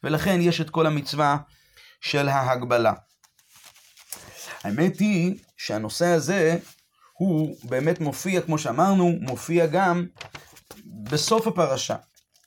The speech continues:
בסוף, בסוף הפרשה כתוב, "ויאמר השם אל משה, כה תאמר אל בני ישראל, אתם ראיתם, כי מן השמיים דיברתי עמכם."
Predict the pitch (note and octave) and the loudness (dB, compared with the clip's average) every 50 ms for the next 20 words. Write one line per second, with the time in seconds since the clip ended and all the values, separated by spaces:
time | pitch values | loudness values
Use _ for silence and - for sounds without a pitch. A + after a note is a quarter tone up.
0 | _ _ - - - - - A3+ A#3 A3+ A3+ - E3 - F3+ F3 F3 E3 D3+ D#3+ | _ _ -12 -8 -4 0 4 6 6 6 4 2 -2 0 0 -2 -2 -2 -2 -2
1 | D3 B2+ A#2+ - D3+ D3 - - - - C#3+ C#3+ B2+ B2 C3 E3 F#3 F#3+ F3 D#3 | -2 -2 0 -2 -2 -2 -2 -6 -6 -6 -4 -2 -2 0 2 2 2 4 2 2
2 | C#3 C3+ - - D#3 D3+ C#3+ C3+ A#2 A2+ A2+ G#2+ - - D#3+ D3+ D3+ D3+ D3+ - | 2 0 0 0 0 0 0 -2 -4 -6 -8 -8 -4 0 2 2 2 0 -2 -8
3 | _ _ _ _ _ _ _ _ - - F3+ F#3 F3+ - D#3 B2 C3+ D#3+ E3 E3 | _ _ _ _ _ _ _ _ 0 2 2 2 2 0 -4 -2 0 2 2 2
4 | E3 D3+ D3 C3+ C3 A#2+ B2+ C#3+ D#3 D#3 D3+ C3 B2+ B2+ - - A#2 B2 C3+ D3+ | 2 2 0 0 -2 -2 0 0 2 2 0 -2 -4 -6 -4 -2 0 2 4 4
5 | D#3+ D#3 C3+ A#2+ - - F#3 F3 F3+ F3+ D#3+ D3 C#3 C3 B2 A#2 - - E3+ F3+ | 4 4 4 2 0 2 2 2 2 2 0 -2 -4 -6 -6 -6 -2 0 0 2
6 | F#3 G3 F#3+ F3+ - _ _ _ _ _ _ _ - - - G3 G#3 G#3+ G#3 G#3 | 2 0 -2 -4 -8 _ _ _ _ _ _ _ -10 -4 0 0 2 2 4 4
7 | G3+ F#3+ F#3+ F#3+ - G#3+ G3+ G#3 A3 A3+ A3+ A3+ A3+ G3+ G#3 F3 F#3 F3+ F3 E3 | 4 4 2 2 2 4 4 4 4 4 4 2 0 0 0 2 2 2 0 0
8 | F3 E3+ E3+ E3 D#3 D3 D#3 C#3 C3 | 0 0 0 0 -2 -2 -2 -2 -4